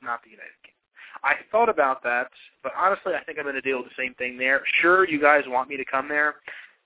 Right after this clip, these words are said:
but, uh, you know, I see the way you treat Thatcher over there. You're gonna do the same thing to me. And honestly, I'm kind of bored, um, with what's going on in the E-world right now, and I'm kind of fed up with all this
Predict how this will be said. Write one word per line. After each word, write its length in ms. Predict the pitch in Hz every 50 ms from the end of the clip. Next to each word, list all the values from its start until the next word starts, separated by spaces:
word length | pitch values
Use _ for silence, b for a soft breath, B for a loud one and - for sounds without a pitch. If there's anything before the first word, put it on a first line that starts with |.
| _ _ _ _ _
but, 240 | - 143 139 139 139 - _ - - - - - - _ _ _ -
uh, 60 | - - - -
you 80 | 165 160
know, 60 | 147
I 100 | 147 147 - -
see 80 | 247
the 80 | 220 180
way 160 | 151 143 143
you 120 | 135 131 127 - -
treat 200 | - 139 135 123 - _ _ - _ -
Thatcher 400 | 131 131 127 - - 143 139 143
over 220 | 139 135 139 139
there. 220 | 139 143 139 143
You're 140 | 143 147 165
gonna 180 | 170 160 156 147
do 120 | - 151 147
the 100 | 143 - -
same 160 | 156 151 147
thing 200 | - 139 131 131
to 60 | 120
me. 220 | 110 98 - - - _ _ _ _ _ _ _ _ _ b b b b b b -
And 100 | 151 156
honestly, 600 | 143 165 185 196 196 - - - 180 185 185 170 -
I'm 160 | 135 143 135
kind 220 | - 160 160 160
of 160 | 151 135 - _
bored, 420 | - 139 139 147 147 151 147 147 - _ _ B B B B B B B B B B B B B _ -
um, 680 | 143 143 147 147 147 147 147 147 143 143 143 139 131 B B B B B B B B B B _ -
with 120 | 160 160 160
what's 140 | 170 156 -
going 240 | - 175 165 156 160
on 300 | 165 170 160 147 131 120 -
in 140 | 131 123 120
the 240 | 120 120 117 117 - _ _ _
E-world 440 | 131 123 120 120 123 123 120 120 120
right 140 | 135 131 131
now, 120 | 135 156
and 80 | 170 160
I'm 80 | 147
kind 240 | - 180 185 180 175
of 80 | 165 151 147 - - -
fed 140 | - 190 185
up 200 | 196 240 247 -
with 100 | 147 -
all 120 | 127 117 113
this 100 | 110